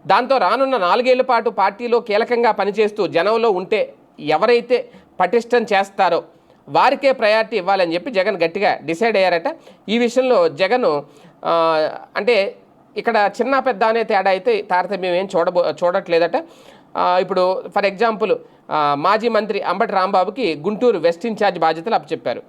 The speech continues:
పార్టీ కోసం గొంతుకు వినిపించే వారికి ప్రాధాన్యత ఇస్తున్నారు అనేది స్పష్టమవుతుంది. అదే సమయంలో మౌనంగా ఉంటూ పార్టీకి మంచి రోజులు వస్తే అప్పుడు సౌండ్ చేద్దామని భావించే నాయకులు సైతం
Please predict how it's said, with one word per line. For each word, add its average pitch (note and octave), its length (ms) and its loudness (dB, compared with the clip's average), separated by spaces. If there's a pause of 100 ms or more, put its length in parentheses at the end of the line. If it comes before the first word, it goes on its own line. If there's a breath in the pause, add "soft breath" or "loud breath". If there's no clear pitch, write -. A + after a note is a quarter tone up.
(480 loud breath)
పార్టీ A#3+ 300 2
కోసం A#3+ 440 0
గొంతుకు G#3+ 300 -2
వినిపించే G#3+ 440 -2
వారికి G3 280 0
ప్రాధాన్యత F#3 540 0
ఇస్తున్నారు D#3 440 0
అనేది E3+ 220 0
స్పష్టమవుతుంది. D3 720 -6
అదే C4 240 2
సమయంలో D#3+ 480 0 (420 loud breath)
మౌనంగా C4+ 460 4
ఉంటూ B3+ 260 2
పార్టీకి A#3 480 -2
మంచి F#3+ 260 -2
రోజులు A#3+ 280 4
వస్తే A#3 200 0
అప్పుడు B3 340 0
సౌండ్ A#3 360 0
చేద్దామని A3 440 2
భావించే G3 460 0
నాయకులు F3+ 400 -2
సైతం F3 380 -2